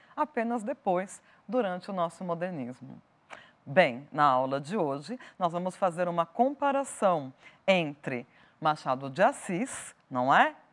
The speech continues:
E o português Essa de Queiroz. Diálogos de Machado de Assis e Essa de Queiroz por meio dos textos, a novela O Alienista e o conto Civilização. Bem,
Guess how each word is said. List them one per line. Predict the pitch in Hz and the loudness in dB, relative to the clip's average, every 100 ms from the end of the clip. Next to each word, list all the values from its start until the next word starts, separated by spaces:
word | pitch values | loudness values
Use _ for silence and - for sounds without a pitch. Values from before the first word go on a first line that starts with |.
| _ | _
E | 240 285 - | 4 4 0
o | 277 | 0
português | 262 240 254 185 180 240 - - - | 0 0 -4 -2 -2 -2 -10 -10 0
Essa | 175 180 208 | 0 0 -6
de | 185 | -8
Queiroz. | 185 - 247 202 180 120 - - - _ | -8 -2 4 8 8 6 -4 -18 -20 _
Diálogos | 151 160 185 214 202 185 190 | 0 4 4 4 0 -2 -4
de | 160 | -2
Machado | 151 143 - 262 311 302 | 0 0 0 0 2 0
de | 233 | 0
Assis | 240 - 214 214 175 | 0 -4 -8 -6 -2
e | |
Essa | 160 156 - | 0 0 -4
de | 156 156 | -12 -8
Queiroz | - 226 180 196 - | -4 2 4 2 -2
por | _ 240 | _ 0
meio | 233 208 196 170 147 131 - - - _ | 2 2 0 0 -4 -6 -10 -20 -20 _
dos | 170 185 | -8 -8
textos, | - 185 156 - - - 135 | 0 2 2 -4 -20 -16 -6
a | 131 | -4
novela | 147 143 143 139 | -4 2 2 4
O | 139 | 0
Alienista | 139 170 214 170 190 - 330 339 _ _ - | 0 -2 -2 -4 -6 0 0 0 _ _ 0
e | 240 | 0
o | 277 | 0
conto | - 214 180 190 - 285 _ _ _ - - | 0 2 2 -2 -10 -12 _ _ _ -20 -2
Civilização. | 240 202 220 208 180 214 - - - _ _ _ _ _ _ _ _ _ _ _ | -2 0 -4 -4 0 -2 -2 -10 -10 _ _ _ _ _ _ _ _ _ _ _
Bem, | 143 135 | 0 0